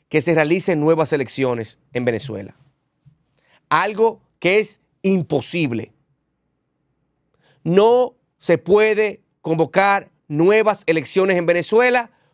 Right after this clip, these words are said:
como se estableció en la resolución de la Organización de Estados Americanos, donde diecisiete países votaron que se entregaran las actas y si no se entregaban, que se convocaran nuevas elecciones. Maduro se las roba de nuevo.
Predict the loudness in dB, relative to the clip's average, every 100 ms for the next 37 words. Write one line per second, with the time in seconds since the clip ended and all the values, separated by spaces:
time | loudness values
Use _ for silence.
0 | _ -2 0 -2 0 0 0 -2 -4 -2
1 | -2 -4 _ _ _ _ _ _ _ _
2 | _ _ _ _ _ _ _ _ -20 -14
3 | 0 2 2 2 2 0 0 0 2 0
4 | -6 _ -4 0 2 0 0 0 0 0
5 | 0 2 0 0 -2 -2 -2 -4 -6 -6
6 | -6 -4 -4 -2 0 0 0 -4 0 0
7 | 0 -4 _ _ -4 -2 0 0 0 0
8 | 0 0 -2 -10 -8 -4 -2 -2 -2 0
9 | 0 -2 -4 -12 _ _ _ -8 -4 -2
10 | -2 0 0 0 -4 -6 -12 -12 -16 -18
11 | _ _ _ _ _ _ _ -10 2 4
12 | 4 4 2 2 2 2 2 2 0 0
13 | -4